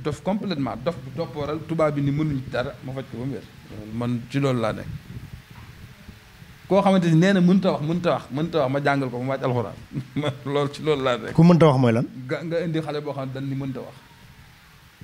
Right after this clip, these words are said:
Speaker 1: Nga indi ko ci daara ji, ñu jàngal ko ba mu wàcc alxuraan.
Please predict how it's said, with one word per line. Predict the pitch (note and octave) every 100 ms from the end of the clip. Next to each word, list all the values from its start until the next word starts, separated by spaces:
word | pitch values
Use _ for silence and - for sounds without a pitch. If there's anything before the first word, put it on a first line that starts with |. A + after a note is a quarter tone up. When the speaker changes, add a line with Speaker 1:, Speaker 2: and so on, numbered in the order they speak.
| - - - - - - - - - -
Speaker 1:
Nga | C3 D3
indi | C#3
ko | C3+ B2+
ci | C3
daara | B2 B2
ji, | A#2
ñu | A#2 A2+
jàngal | A2+ A#2+ A2
ko |
ba | A#2
mu | A#2
wàcc | G#2+ G2+
alxuraan. | G#2+ -